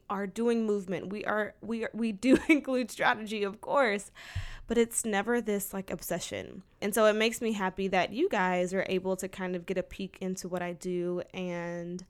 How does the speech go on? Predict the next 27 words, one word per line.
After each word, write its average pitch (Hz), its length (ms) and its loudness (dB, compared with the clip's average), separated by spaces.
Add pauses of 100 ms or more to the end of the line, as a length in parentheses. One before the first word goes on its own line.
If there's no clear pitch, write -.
um, 190 340 0
how 208 320 2
I - 140 0
help 220 200 -2
my 196 160 -2
clients 202 680 -2
lose 208 460 -4
the 190 100 -6
weight 185 460 -4
without, 185 500 -6
like, - 280 -18
all 208 180 -8
the 269 120 -6
crazy 202 840 -4 (560)
tactical 190 840 -4
restrictions 180 680 -6
and 175 180 -2
deprivation. 175 540 -4
So 190 260 0 (220)
I 226 60 4
love 247 260 6
that. 247 180 6
That 214 120 0
makes 208 220 -4
me 202 60 0
so 240 200 0
happy. 220 440 0